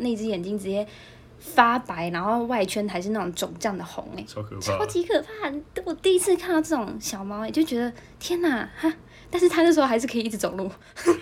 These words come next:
Speaker 2: <laughs> 双骑行种还是？
Speaker 1: 真的，
Speaker 2: 别
Speaker 1: 而且他们两只感觉感情应该还不错，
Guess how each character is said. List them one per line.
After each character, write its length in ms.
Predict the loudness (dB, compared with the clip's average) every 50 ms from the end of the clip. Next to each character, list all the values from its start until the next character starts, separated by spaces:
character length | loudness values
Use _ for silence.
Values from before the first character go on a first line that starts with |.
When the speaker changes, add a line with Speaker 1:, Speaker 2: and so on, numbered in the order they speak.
| 0 -2 -2
Speaker 2:
<laughs> 480 | -2 0 0 0 0 0 4 4 4 4
双 280 | 4 2 2 2 2 2
骑 220 | 0 -2 0 0
行 200 | 0 0 0 -2
种 140 | -2 -2 -4 -6
还 180 | -6 -6 -6 -6
是？ 140 | -6 -4 0
Speaker 1:
真 240 | 0 0 0 2 2
的， 420 | 4 4 4 4 2 0 -2 -4
Speaker 2:
别 140 | -8 -10 -4 -2
Speaker 1:
而 80 | 0 2
且 100 | 2 2
他 120 | 2 2
们 80 | 2 2
两 180 | 2 0 -2 -2
只 180 | -4 -4 -6 -4
感 200 | -4 -4 -4 -4
觉 100 | -4 -4
感 140 | -6 -8
情 140 | -8 -8 -8
应 40 | -8
该 60 | -8
还 100 | -8 -10 -14
不 100 | -12 -12
错， 200 | -10 -8 -8